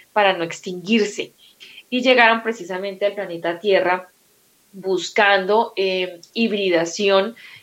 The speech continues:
que eso tiene que ver con esa mezcla del A D N del ser humano con su A D N para mirar si es posible poder,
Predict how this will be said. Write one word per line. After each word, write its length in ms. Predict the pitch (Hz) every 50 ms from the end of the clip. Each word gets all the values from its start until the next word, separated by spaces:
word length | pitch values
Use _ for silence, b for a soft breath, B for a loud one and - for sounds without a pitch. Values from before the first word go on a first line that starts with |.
| B _
que 100 | - 196
eso 120 | 185 185
tiene 240 | - 214 196 190 196
que 120 | 190 -
ver 120 | 196 175 170
con 140 | - 190 190
esa 180 | 190 190 202
mezcla 400 | 196 196 196 196 190 - - 208
del 140 | 196 180 175
A 120 | 170 165
D 200 | 170 170 185 196
N 180 | 196 190 190 190
del 180 | 185 180 170 165
ser 220 | 170 190 175 175
humano 460 | 180 196 202 185 180 180 185 190 190 B B B B B _
con 340 | - - 214 220 226 220 220
su 300 | - - - 202 185 180
A 120 | 180 175
D 220 | 185 196 208 208 196
N 280 | 180 180 190 196 190 _ _ _ _ _ _ _
para 260 | - 214 208 208 208
mirar 460 | 208 220 220 202 196 180 185 180 - -
si 340 | - - - - 190 180
es 160 | 175 175 175 -
posible 760 | - 196 202 202 - - 220 208 190 180 175 180 190 185 B B B B _ _
poder, 500 | - 202 196 185 185 180 180 180 175 -